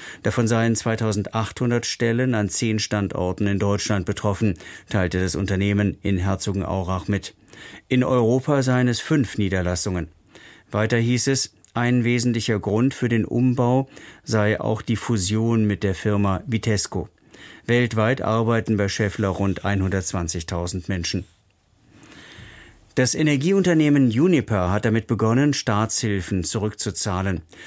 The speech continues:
Uniper überwies nach eigenen Angaben dem Staat fünfhundertdreißig Millionen Euro aus realisierten Schadenersatzzahlungen vom russischen Konzern Gazprom. Weiter hieß es,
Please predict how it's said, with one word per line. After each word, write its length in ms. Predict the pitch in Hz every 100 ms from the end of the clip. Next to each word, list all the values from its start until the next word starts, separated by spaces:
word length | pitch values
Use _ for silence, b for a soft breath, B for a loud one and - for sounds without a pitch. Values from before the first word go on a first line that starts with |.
| B B
Uniper 400 | 117 123 127 131
überwies 580 | 127 123 110 92 113 151
nach 140 | 131 107
eigenen 420 | 92 110 107 107
Angaben 480 | 78 110 107 107 104
dem 120 | 101
Staat 400 | 101 - 104 104
fünfhundertdreißig 1000 | - 143 - 113 101 98 98 107 107 -
Millionen 440 | 98 95 101 98
Euro 520 | - 101 107 104 113 - B B _
aus 340 | 107 104 101
realisierten 760 | 101 104 98 98 98 107 - 98
Schadenersatzzahlungen 1500 | - 101 98 101 82 87 95 - - - 95 104 101 101 95 B B
vom 220 | - 98
russischen 500 | 90 101 104 95 101
Konzern 440 | 87 95 - 95 92
Gazprom. 540 | 98 - 120 110 92 - - B B B B
Weiter 260 | 110 110 117
hieß 300 | 113 123 117
es, 240 | 131 -